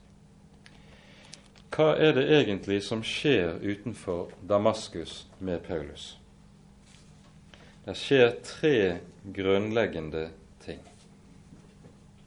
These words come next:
For det første, når Paulus,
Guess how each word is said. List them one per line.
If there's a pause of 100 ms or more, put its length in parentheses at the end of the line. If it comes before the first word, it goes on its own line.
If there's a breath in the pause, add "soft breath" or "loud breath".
(960 loud breath)
For
det
første, (1200 loud breath)
når
Paulus,